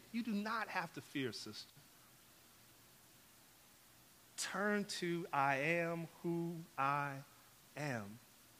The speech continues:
He will be with you and he will provide for you. There's possibly a,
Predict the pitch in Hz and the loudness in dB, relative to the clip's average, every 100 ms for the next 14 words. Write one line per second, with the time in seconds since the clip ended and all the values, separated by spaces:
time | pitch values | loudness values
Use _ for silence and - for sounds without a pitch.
0 | - - - - - - 170 143 175 214 | -20 -20 -20 -20 -6 -2 0 2 4 6
1 | 180 147 147 127 135 165 147 - 143 131 | 4 2 2 2 0 0 0 0 -2 2
2 | 190 175 214 143 113 - - - - - | 4 6 6 6 2 -4 -14 -20 -20 -12
3 | - 254 240 160 127 110 107 - - - | -4 8 8 8 2 -4 -8 -18 -20 -20
4 | - - - - - - - - - - | -20 -20 -20 -20 -20 -20 -20 -20 -20 -20
5 | - - - - - - - - - - | -20 -20 -20 -20 -20 -20 -20 -20 -14 -2
6 | 214 - 240 190 202 202 190 143 | 2 8 8 8 4 6 6 6